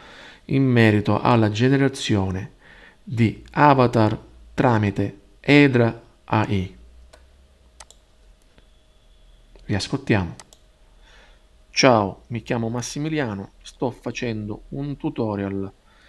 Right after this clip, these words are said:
in merito alla generazione di avatar tramite Edra A I." A questo punto potremmo utilizzare lo stesso avatar oppure modificarlo, come volete voi. Utilizziamo lo stesso avatar.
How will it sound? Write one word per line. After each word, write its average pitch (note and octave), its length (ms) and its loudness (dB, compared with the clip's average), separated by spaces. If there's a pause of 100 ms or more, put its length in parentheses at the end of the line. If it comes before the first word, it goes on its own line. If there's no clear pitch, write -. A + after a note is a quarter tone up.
(240)
in C3+ 180 -6
merito A2 560 -2
alla A2+ 320 -4
generazione A#2 1000 -8 (540)
di A#2 320 -6 (140)
avatar B2 680 -2 (360)
tramite G#2+ 640 -6 (240)
Edra C3+ 600 -2 (220)
A G#2+ 240 -6
I." F#2+ 260 -10 (720)
A C3 140 -8
questo C#3+ 320 -4
punto C3+ 340 0
potremmo A2 440 -2
utilizzare A2 420 -2
lo G#2 80 -2
stesso C3+ 480 -4
avatar G#2+ 320 -2
oppure A2 340 -4
modificarlo, G2+ 1040 -2
come B2 180 -6
volete G#2 200 -2
voi. F#2+ 180 -10
Utilizziamo C3+ 540 -2
lo G#2+ 80 -2
stesso G#2+ 360 -8
avatar. F2 340 -12